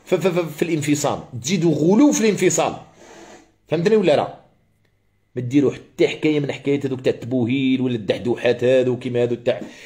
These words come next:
نحيوا الحكايات تاع الدحاديح هذو اللي قاعدين نديروا فيهم. خليوا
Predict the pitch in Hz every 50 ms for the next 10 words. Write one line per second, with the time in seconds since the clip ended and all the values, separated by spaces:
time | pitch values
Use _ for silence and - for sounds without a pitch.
0 | - - - - 131 - - 180 160 143 - - 151 156 170 165 165 - 147 117
1 | 120 120 - 127 110 131 135 135 127 123 - - 123 120 120 120 120 110 123 107
2 | 117 117 107 107 113 117 107 98 92 - 156 151 139 147 143 - - - - -
3 | - - - - - - - - 160 139 127 123 123 147 160 160 160 160